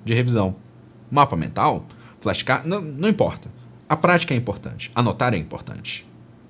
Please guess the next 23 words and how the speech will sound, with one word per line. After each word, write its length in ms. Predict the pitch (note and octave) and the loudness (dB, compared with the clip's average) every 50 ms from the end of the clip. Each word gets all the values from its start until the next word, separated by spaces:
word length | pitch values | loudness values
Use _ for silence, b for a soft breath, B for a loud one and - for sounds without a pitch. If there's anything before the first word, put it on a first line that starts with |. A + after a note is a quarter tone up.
| - - - - - - - - - - - - - - - - - - - - - - | -20 -20 -20 -20 -20 -20 -20 -20 -20 -20 -20 -20 -20 -20 -20 -20 -20 -20 -20 -20 -20 -14
Você 200 | - E2+ - E2+ | -10 -6 -4 -2
vai 100 | D#2+ E2+ | -2 0
anotar 500 | - A2+ D#3+ E3+ E3 A2+ G2+ C3+ - - - - - - - - - - - - - - - - - - | 2 2 0 2 2 2 2 2 -2 -8 -16 -20 -20 -20 -20 -20 -20 -20 -20 -20 -20 -20 -20 -20 -12 -4
e 60 | - | 0
aí, 80 | D#3+ A#2 | 0 0
pelo 220 | B2+ - C3+ C3+ | 0 2 0 2
menos 200 | B2 A#2+ G#2+ G#2 | 2 2 2 2
uma 160 | C3+ D#3 D3 A#2 | 0 0 0 2
vez 160 | G#2+ G#2 - | 0 0 -2
por 100 | - - | -2 -4
semana, 460 | - F3+ D#3+ A#2+ G#2 G2+ G#2+ C#3 - - - - - - - - - - - - - - - | -2 0 0 0 0 -2 -2 -4 -8 -10 -16 -20 -20 -20 -20 -20 -20 -20 -20 -20 -20 -20 -16
você 140 | - - B2 | -8 -2 0
vai 120 | A#2 A2+ | 2 2
passar 360 | G2+ C3 C3+ - - F2+ F2 | 2 2 -2 0 0 0 0
por 120 | - A2 G2 | 0 0 0
esse 140 | G2 - A2+ | 0 0 0
material. 420 | A2+ A#2 - C#3+ E3+ D3 G2+ F2 | -2 0 0 2 2 4 2 2
Você 120 | - - | 2 2
vai 60 | G2+ G2 | 2 2
pegar 160 | C3 C#3 B2+ | 4 4 4
aquele 200 | A2+ A#2+ B2+ C3 | 4 4 2 2
material, 440 | C3+ C#3 C3 - F3+ F3+ F3 G3 G#3 | 2 2 2 4 6 6 8 6 6
domingão, 560 | F#3 E3+ F3 F3 F3 E3 D#3 D#3+ E3 E3 - | 6 6 6 6 8 8 8 8 8 6 -2